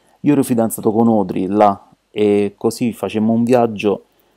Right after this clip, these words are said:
di ritorno tutti e tre insieme. Ma durante quel viaggio accaddero alcune cose, cose piuttosto curiose. Il risultato fu che Putnam voleva che rompessimo il fidanzamento e Audrey stessa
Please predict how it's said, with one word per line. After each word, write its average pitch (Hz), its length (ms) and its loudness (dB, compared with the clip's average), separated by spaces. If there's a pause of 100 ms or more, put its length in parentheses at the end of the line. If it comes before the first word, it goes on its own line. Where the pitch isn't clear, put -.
(100)
di 113 140 -4
ritorno 117 400 2
tutti 104 200 -4
e 104 60 -6
tre - 140 -4
insieme. 95 600 -4 (260)
Ma 110 120 -2
durante 120 300 2
quel 120 160 2
viaggio 117 320 0
accaddero 107 400 0
alcune 104 320 -4
cose, 98 400 0 (380)
cose 120 240 -4
piuttosto 120 440 -8
curiose. 104 600 -8 (680)
Il 120 140 -4
risultato 135 400 0
fu 110 140 -2
che 123 120 -2
Putnam 104 540 -6
voleva 113 340 0
che 113 120 -2
rompessimo 120 520 -2
il 104 60 -6
fidanzamento 104 840 -4
e 95 80 -2
Audrey 120 380 2
stessa - 640 -6